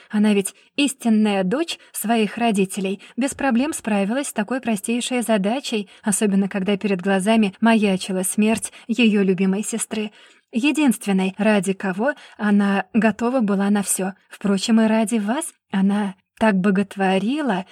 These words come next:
мать своего мужчины. Это бред. А меня знаете, что интересует? Когда вы высушивали Аюну, так преданно поклоняющуюся вам, чтобы лишить жизни и отвести от себя подозрения,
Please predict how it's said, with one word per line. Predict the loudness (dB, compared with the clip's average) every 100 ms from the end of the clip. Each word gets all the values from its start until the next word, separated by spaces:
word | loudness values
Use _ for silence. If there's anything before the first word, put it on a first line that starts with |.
| -4
мать | 2 4 2 -4 -8
своего | -6 -4 -2 0 0
мужчины. | 0 0 -4 -4 -4 -8 _ _ _ _ _ _ _ 0
Это | 2 2 0
бред. | 0 2 0 0 -2 -6 -20 _ _ _ _ _ _ _ _ _ _ _ _ -4
А | 0
меня | 2 2 0 -2 -2
знаете, | 0 0 -2 -6
что | -8 -4 -4
интересует? | -4 -4 -4 -4 -6 -10 -16 _ _ _ _ _ _ -2
Когда | 0 0 0 0 -2 -4
вы | -4 -2 -2 -4 -12 -10
высушивали | -2 0 0 -4 -4 -4 -4 -2 -2 -2
Аюну, | -4 0 2 2 0 -4 _ -12 -2
так | -2 -2
преданно | -2 0 2 2 2
поклоняющуюся | 0 0 4 4 2 0 -2 -4 -4 -2 -2
вам, | 0 0 -2
чтобы | -2 -2 0 0 0
лишить | 2 0 0 -2
жизни | -2 0 0 2 4 4
и | 2 2
отвести | 2 0 -2 -2 -2
от | -2 -2
себя | -2 -2
подозрения, | -2 -4 -2 0 0 -2 -6